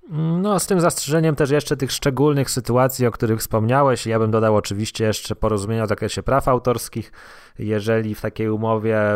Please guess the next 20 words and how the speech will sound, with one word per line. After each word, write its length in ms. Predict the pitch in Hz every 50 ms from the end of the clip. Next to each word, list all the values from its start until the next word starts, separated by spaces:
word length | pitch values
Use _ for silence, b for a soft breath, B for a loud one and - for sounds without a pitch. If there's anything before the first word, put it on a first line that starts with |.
| 101 -
porozumiewawczej 1000 | - 110 107 107 104 98 107 110 110 110 107 101 110 113 - - - 113 110 104
się 200 | - - 110 110
wspólników 560 | - - - 113 110 110 117 110 - 110 98
miały 240 | 110 113 107 107 101
być 140 | 104 - -
podjęte 420 | 113 110 104 107 110 104 - 104
kwestie 400 | - - 110 107 - - 110 101
przenoszenia 640 | - - - 110 107 104 101 - 120 113 110 107 104
autorskich 480 | 104 101 - 110 101 - - 104 95
praw 200 | - 117 110 -
majątkowych, 540 | 120 117 107 104 101 - - 120 110 107 -
to 160 | - - 101
wiemy, 340 | 90 95 104 110 110 104 104
że 180 | 95 90 90 90 B B B B B B B B B B
musi 260 | 107 107 104 - -
być 140 | 104 107 -
tu 120 | - 110 101
zachowana 540 | 107 95 - 104 98 104 104 107 104 98 - _ _ -
forma 600 | - - 113 110 110 110 110 107 104 98 101 - _ _ -
pisemna. 540 | - 113 - - 110 101 92 92 87 80